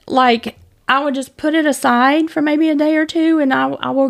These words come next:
read. I'm like, "Okay, what am I gonna read today?" Um, so, and I love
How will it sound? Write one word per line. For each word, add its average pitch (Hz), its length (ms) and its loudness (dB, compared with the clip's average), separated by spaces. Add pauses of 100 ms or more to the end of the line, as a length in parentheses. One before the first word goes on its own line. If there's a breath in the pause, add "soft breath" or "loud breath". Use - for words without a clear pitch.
(140)
read. 240 380 0
I'm 220 160 -2
like, 226 180 -4
"Okay, 247 220 -4
what 262 100 -4
am 294 100 -4
I 285 40 -6
gonna 285 160 -4
read 302 200 -4
today?" 214 380 -6 (540 loud breath)
Um, 240 320 2
so, 240 320 2
and 240 100 0
I 247 120 0
love 262 520 0